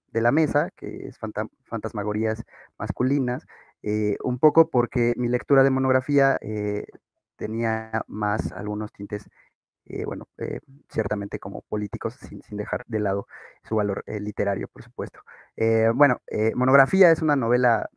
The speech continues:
sumamente provocadora, eh, y, y muy disruptiva. Em, eh, la historia va, bueno, eh, comienza con,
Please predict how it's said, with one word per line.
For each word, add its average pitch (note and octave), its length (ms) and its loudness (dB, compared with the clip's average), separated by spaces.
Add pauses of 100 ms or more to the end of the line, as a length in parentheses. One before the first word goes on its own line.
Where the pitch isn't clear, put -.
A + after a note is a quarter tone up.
(120)
sumamente A#2 540 -2
provocadora, A#2+ 840 2
eh, - 500 -6 (160)
y, G#2 340 -14
y - 40 -8
muy A2+ 460 -4
disruptiva. A#2 760 -2 (560)
Em, A2 880 0 (220)
eh, A2 180 -4
la C3 180 4
historia D3 380 6
va, B2 300 8
bueno, G2+ 340 -4
eh, G#2 260 -8
comienza A#2+ 400 -2
con, G2+ 600 -10